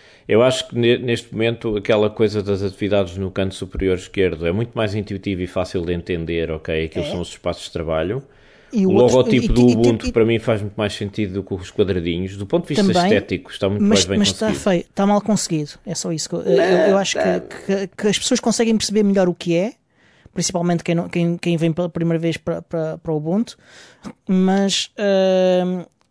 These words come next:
Speaker 2: tá, tá mal conseguido, não, não, não acho que esteja bonito.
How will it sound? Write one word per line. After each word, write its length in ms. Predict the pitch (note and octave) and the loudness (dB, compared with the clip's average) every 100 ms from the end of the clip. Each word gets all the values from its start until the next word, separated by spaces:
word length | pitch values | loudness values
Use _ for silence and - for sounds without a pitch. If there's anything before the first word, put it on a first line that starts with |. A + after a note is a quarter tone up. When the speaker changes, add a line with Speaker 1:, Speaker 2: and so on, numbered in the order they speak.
| _ _ | _ _
Speaker 2:
tá, 120 | G#3+ | -6
tá 280 | G#3+ - - | -6 -2 2
mal 160 | A#3+ A#3+ | 4 4
conseguido, 380 | B3+ - C#4 A3 | 2 0 2 2
não, 120 | F#3+ | 2
não, 160 | F#3 F#3 | 2 2
não 120 | G3 | 2
acho 160 | G3+ - | 0 0
que 60 | G3+ | -2
esteja 140 | F#3 | 0
bonito. 400 | F3 D#3 - | -2 -4 -10